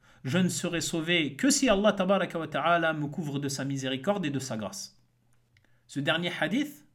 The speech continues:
apporte une dimension essentielle, la réalité de l'effort humain dans la droiture,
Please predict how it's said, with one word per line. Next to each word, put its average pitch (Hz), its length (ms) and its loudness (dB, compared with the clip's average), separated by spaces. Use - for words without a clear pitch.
apporte 143 340 0
une 160 160 0
dimension 165 580 -6
essentielle, - 540 -4
la 135 160 4
réalité 170 520 0
de 147 120 -2
l'effort 147 420 -4
humain 180 280 -2
dans 147 140 -2
la 139 100 0
droiture, 123 540 -6